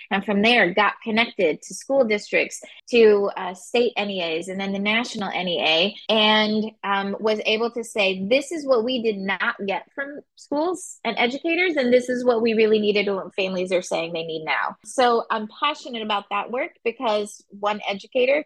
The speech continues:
can impact so many kids. If a kid isn't supported at home, think about how many hours they are sitting in that school every day, and they have people there and resources. And that's why they are attacking the school systems. And Lizette is brilliant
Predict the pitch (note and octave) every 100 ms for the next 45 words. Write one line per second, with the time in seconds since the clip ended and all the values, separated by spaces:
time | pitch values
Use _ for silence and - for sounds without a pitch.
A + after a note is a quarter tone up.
0 | - A#3+ G3+ G3+ G3+ G3 - - - -
1 | F3 G3 G3 G3 A3 A#3+ C#4+ - - G3
2 | G3 F#3+ A3 G3 G3+ G3 G3+ G3+ - G3
3 | G#3 G3 G3 G#3 A3 B3+ B3 G#3+ G3+ F#3
4 | G3+ G3 G3 F3+ - F3 G3+ A3+ A#3 F#3+
5 | F3+ - G3+ G3+ G#3 G3+ F#3 - - -
6 | G#3+ A#3 A#3+ F3+ F3 F3+ F3+ A#3 - F#3
7 | F3 D#3+ E3 F3 F#3 G#3+ - _ G3 G#3+
8 | G3+ E3+ E3+ A#3+ B3 E3+ F3 F#3+ - G3
9 | G#3 C4 B3+ - - - A3+ G#3+ G3 -
10 | - F#3 E3 F#3+ A3+ E3+ D3+ E3 - D3+
11 | G#3 F#3+ E3 - - E3+ G3 B3+ - F4
12 | C#4 F#3+ F3+ F3 F3 E3+ - D#3+ E3 D#3+
13 | E3 A#3 G3+ F3